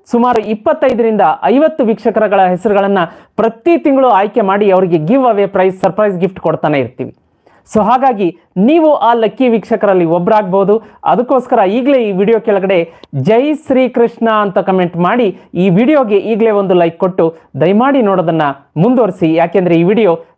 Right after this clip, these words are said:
ಜೀವನವನ್ನೇ ಬದಲಿಸುತ್ತೆ. ಹೌದು ವೀಕ್ಷಕರೇ, ಇದು ಮೊದಲನೆಯ ಸಿಹಿ ಸುದ್ದಿ.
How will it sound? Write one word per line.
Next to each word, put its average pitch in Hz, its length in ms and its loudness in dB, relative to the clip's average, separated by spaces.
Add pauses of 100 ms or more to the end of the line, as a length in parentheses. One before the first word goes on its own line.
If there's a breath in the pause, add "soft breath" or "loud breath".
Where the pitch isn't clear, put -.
ಜೀವನವನ್ನೇ 214 580 0
ಬದಲಿಸುತ್ತೆ. 127 560 -6 (540)
ಹೌದು 262 260 0
ವೀಕ್ಷಕರೇ, 127 600 -6
ಇದು 208 180 0
ಮೊದಲನೆಯ 226 500 0
ಸಿಹಿ 190 200 -2
ಸುದ್ದಿ. - 380 -10